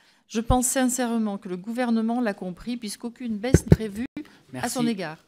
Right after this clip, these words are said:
Speaker 2: Merci, Madame Mette. Monsieur Bournazel.
Speaker 1: Donc on soutient,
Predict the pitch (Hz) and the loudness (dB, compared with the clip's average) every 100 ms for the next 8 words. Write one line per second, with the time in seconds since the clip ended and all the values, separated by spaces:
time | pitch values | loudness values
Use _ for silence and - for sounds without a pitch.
0 | _ _ _ _ 135 - - 135 123 117 | _ _ _ _ -12 -10 -6 -4 -2 -2
1 | 117 - - - 117 135 143 139 127 113 | -4 -10 -18 -20 -14 -14 -8 -4 -2 -2
2 | 107 98 92 _ _ 226 226 226 254 247 | -8 -12 -18 _ _ -10 -4 -4 -4 -4
3 | - 220 | 0 0